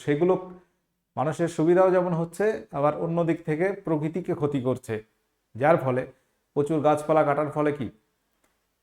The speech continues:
বৃষ্টিপাত কম হচ্ছে, উষ্ণতা বাড়ছে এবং overall সারা পৃথিবীর উষ্ণতা বাড়ছে। এবং এই যে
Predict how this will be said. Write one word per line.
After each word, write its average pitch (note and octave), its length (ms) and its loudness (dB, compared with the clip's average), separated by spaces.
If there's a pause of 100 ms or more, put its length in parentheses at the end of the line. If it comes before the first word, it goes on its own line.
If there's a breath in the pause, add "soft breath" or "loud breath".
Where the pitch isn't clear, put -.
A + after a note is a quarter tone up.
(120)
বৃষ্টিপাত D3+ 400 0 (100)
কম D3+ 180 4
হচ্ছে, D3+ 260 -8 (1300)
উষ্ণতা D#3 380 2
বাড়ছে D3 300 2 (720)
এবং D#3 160 -4 (460)
overall D#3 340 6 (880)
সারা C3+ 220 2
পৃথিবীর D#3+ 360 0 (600)
উষ্ণতা C#3+ 320 -2 (400)
বাড়ছে। A2+ 300 -2
এবং D#3 100 2 (180)
এই G3 140 0
যে G3+ 60 2